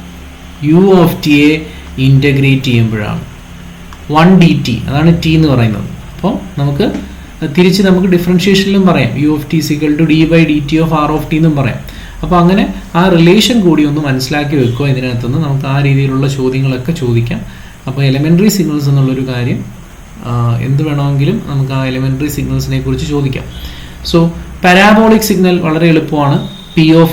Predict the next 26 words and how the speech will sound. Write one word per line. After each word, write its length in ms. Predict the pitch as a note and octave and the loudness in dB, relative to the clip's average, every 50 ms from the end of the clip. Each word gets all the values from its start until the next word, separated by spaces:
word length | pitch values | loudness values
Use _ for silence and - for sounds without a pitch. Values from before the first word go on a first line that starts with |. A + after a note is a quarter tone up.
| - - | 2 2
t 100 | F3 E3 | 4 4
വെച്ചിട്ടാണ് 440 | E3 D3+ D3+ E3+ D#3+ D#3 D3 D3 D3 C#3+ C#3+ | 4 4 2 -2 -2 0 0 0 0 0 0
റെപ്രസെന്റ് 440 | C#3 C#3+ D3 D3 - - D3 C#3+ C#3+ | -2 -2 -2 -2 -2 -2 -2 0 0
ചെയ്യുന്നത്. 300 | C#3 B2+ B2+ B2 - F#3+ C#4+ - - - - - - D#3 | 0 0 0 -2 -2 -2 -4 -4 -6 -10 -14 -10 -6 -2
നേരത്തെ 280 | D3 D3+ D3 D3 D#3+ D#3 - - - | -2 0 0 0 0 -2 -2 -2 0
t 100 | F3 F#3+ G3+ F#3+ F3+ | 2 2 4 4 2
കിട്ടി, 240 | D#3+ C#3 D#3 F3+ A3+ - - - - - - - - | 2 2 0 0 0 -2 -6 -8 -12 -14 -12 -6 -4
അതിനെ 180 | D3 D3+ D#3 D3+ D3 | -2 0 0 0 2
ഒന്നും 180 | D3 D#3+ F#3+ G#3 | 2 2 4 4
കൂടി 120 | G#3+ G3+ E3+ E3 | 6 6 6 4
ഇന്റഗ്രേറ്റ് 460 | D#3 D#3+ D#3+ D#3 D#3+ E3 E3 - E3 | 4 4 2 4 4 2 2 4 2
ചെയ്താൽ 240 | D#3 C#3+ C#3+ C#3+ C#3 C3+ | 2 2 2 2 2 2
മതി. 140 | B2+ C3 C3 B2+ | 2 2 0 0
അതായത് 260 | B2+ C3 C3 B2+ C3+ C3 - - | 2 0 0 0 -2 -4 0 0
ടി 80 | F#3+ G3+ G3+ G3 G3 | 2 4 4 2 2
സ്ക്വയർ 380 | - - F#3+ F3+ F3 F3 E3+ D3+ D3+ | 0 2 2 4 4 4 4 2 2
ബൈ 100 | D3 C#3 C3+ C3 - C3+ | 2 2 2 0 0 0
ടു 80 | B2+ A#2 - - - - - - | 0 0 -2 -4 -8 -12 -6 -4
for 140 | C#3+ C#3 D3 C#3 C#3 - | -2 0 0 0 0 2
t 80 | E3+ F3+ F#3 E3+ - | 2 4 4 4 2
greater 420 | C#3+ C#3+ C#3 C#3 C#3 - C#3+ C#3 C3+ C3+ C3+ | 2 4 4 2 2 2 0 0 0 2 2
than 220 | C3 C3 C3 C3 B2+ | 0 0 0 0 -2
or 60 | B2 B2 | -2 -2
equal 260 | A#2+ A#2 A#2 A#2+ A#2+ A#2+ A#2+ | -2 -2 -4 -2 -2 -2 -2
to 60 | A#2 A#2 - | -2 -2 -2
zero 260 | A#2 A2 G#2+ B2 F#3 | -2 -2 0 -2 -2